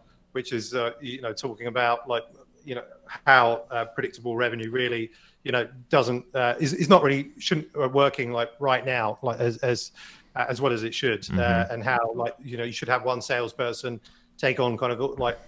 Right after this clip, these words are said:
Speaker 1: all the roles, uh, uh, as such. I don't know what your,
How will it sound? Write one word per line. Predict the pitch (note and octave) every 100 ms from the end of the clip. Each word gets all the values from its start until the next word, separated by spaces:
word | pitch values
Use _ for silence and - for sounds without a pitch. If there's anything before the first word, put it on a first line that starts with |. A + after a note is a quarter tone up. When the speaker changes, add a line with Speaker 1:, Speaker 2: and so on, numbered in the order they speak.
| - - -
Speaker 1:
all | E3 D3+
the | B2+
roles, | A#2 A2 G#2+ G#2 - -
uh, | A#2
uh, | A2+ A#2 A#2+ A#2 A2+
as | A#2+ G#2+
such. | B2+ - C3
I | A#2+
don't | A#2+
know |
what | A#2+
your, | B2+ A#2+